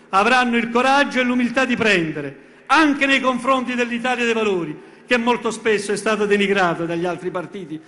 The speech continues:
dell'opposizione. Come al solito se la prendono con chi grida al male piuttosto che col male. Dobbiamo tutti insieme,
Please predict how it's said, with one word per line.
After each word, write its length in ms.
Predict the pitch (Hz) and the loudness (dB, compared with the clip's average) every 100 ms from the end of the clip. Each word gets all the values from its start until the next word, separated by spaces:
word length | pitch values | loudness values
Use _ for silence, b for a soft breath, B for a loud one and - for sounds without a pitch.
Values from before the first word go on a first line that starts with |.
| B | B
dell'opposizione. 880 | 190 196 185 190 165 135 156 127 113 - B B | -4 -2 -2 -6 -8 -8 -8 -8 -10 -16 B B
Come 200 | 208 208 | 0 0
al 120 | 196 | 0
solito 480 | - 202 165 156 147 B B | 0 0 0 -4 -8 B B
se 180 | - 202 | -4 0
la 100 | 190 | 0
prendono 640 | 214 202 190 180 - - - | 0 0 0 -4 -6 -8 -4
con 160 | 185 | -2
chi 140 | 214 175 | -2 -2
grida 400 | 226 214 185 185 | 0 0 2 2
al 80 | |
male 320 | 185 175 160 160 | 2 2 0 -2
piuttosto 460 | 170 175 185 185 | -4 -4 -4 -4
che 120 | 165 | -8
col 160 | 156 156 | -6 -4
male. 400 | 143 113 101 104 _ - - - - - - - - - - - | -6 -8 -14 -20 _ -20 -20 -20 -20 -20 -20 -20 -20 -20 -20 -2
Dobbiamo 580 | 233 226 269 294 285 277 | 0 2 4 4 2 2
tutti 240 | 311 - | -2 2
insieme, 720 | 277 - 285 262 220 208 190 | 0 2 4 4 4 0 -2